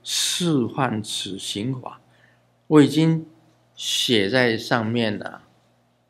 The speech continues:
已经写了，你就按照那个就行了。两手掌五指内，内脖、内握，如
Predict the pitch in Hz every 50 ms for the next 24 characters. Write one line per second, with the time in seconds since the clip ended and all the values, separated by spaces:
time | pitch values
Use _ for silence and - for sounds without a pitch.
0 | _ _ _ _ _ - - 117 101 120 139 147 143 - - - 110 95 90 95
1 | 101 101 95 95 90 131 131 127 131 117 110 107 117 104 104 110 113 107 104 101
2 | - 127 110 98 - - - - 98 95 92 - _ _ _ _ _ _ _ _
3 | _ _ _ _ _ _ _ _ _ _ _ _ _ _ _ _ _ _ _ _
4 | _ _ _ _ _ _ _ _ _ _ _ _ _ _ _ _ _ _ _ _
5 | _ _ _ _ _ _ _ _ _ _ _ _ _ _ _ _ _ _ _ _
6 | _ _ _ _ _ _ _ _ _ _ _ _ _ _ _ _ _ _ _ _
7 | _ _ _ _ _ _ _ - 117 117 117 110 110 120 135 151 170 165 165 -
8 | - 120 113 127 147 151 - - 110 92 85 85 95 - - 107 107 120 147 147
9 | - - 113 101 90 92 98 110 127 131 127 117 110 104 - - - - _ _
10 | _ - - 143 135 120 107 101 - - 101 98 92 95 104 117 135 - - _
11 | _ _ _ _ _ _ _ _ _ _ _ _ _ _ _ _ _ - 147 147
12 | 139 127 117 127 147 160 156 139 - - - - - - _ _ _ _ _ _
13 | _ _ _ _ _ _ _ _ _ _ - 113 101 107 113 127 139 147